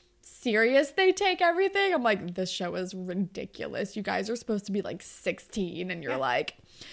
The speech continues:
Speaker 1: 'Oliver has a gun, and he's holding Marissa hostage in the hotel room,' and
Speaker 2: Oh my
Speaker 1: blah,
Speaker 2: God,
Speaker 1: blah,
Speaker 2: I
Speaker 1: blah."
Speaker 2: remember that. I
Speaker 1: Remember
Speaker 2: mean,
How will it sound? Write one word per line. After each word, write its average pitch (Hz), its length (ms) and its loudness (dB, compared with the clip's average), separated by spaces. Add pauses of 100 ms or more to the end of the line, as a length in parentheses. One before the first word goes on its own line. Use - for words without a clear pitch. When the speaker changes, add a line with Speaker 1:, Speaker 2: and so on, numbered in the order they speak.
(360)
Speaker 1:
'Oliver 381 320 12
has 415 280 12
a 403 60 12
gun, 330 540 12 (200)
and 311 320 10
he's 359 220 10
holding 415 540 8
Marissa 349 520 8
hostage 339 400 6
in 403 140 6
the 349 100 8
hotel 359 500 6
room,' 262 320 2
and 247 100 0
Speaker 2:
Oh - 20 0
my 254 60 0
Speaker 1:
blah, 392 120 6
Speaker 2:
God, 440 80 8
Speaker 1:
blah, 370 80 10
Speaker 2:
I 330 180 12
Speaker 1:
blah." 381 320 12
Speaker 2:
remember 427 260 6
that. 277 180 10
I - 40 8
Speaker 1:
Remember 440 180 6
Speaker 2:
mean, - 40 2